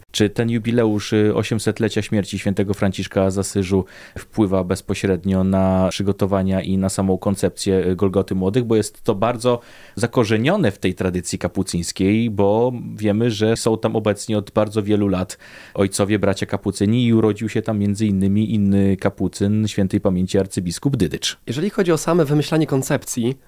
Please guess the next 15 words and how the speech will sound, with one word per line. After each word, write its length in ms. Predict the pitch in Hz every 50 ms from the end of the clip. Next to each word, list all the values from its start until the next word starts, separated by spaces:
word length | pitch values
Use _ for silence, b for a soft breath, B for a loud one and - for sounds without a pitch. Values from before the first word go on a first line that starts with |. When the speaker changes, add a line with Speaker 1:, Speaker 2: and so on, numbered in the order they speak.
| b b b b -
Speaker 2:
to 140 | - 135 143
gdzieś 320 | 147 151 143 175 196 208 -
te 120 | - 175
myśli 320 | 175 180 185 - - 185
się 160 | 160 - 175 170
nie 100 | 175 170
pokrywały. 560 | - 156 - 156 151 123 113 117 104 101 98
W 60 | -
sensie 280 | - 147 151 - - 139
to 100 | 156 156
nie, 120 | 160 165
nie 240 | 156 127 160 170 165
była 120 | 147 139
jakaś 220 | 123 - - - 127
inspiracja, 680 | 123 - - 131 120 110 107 - - 110 113 127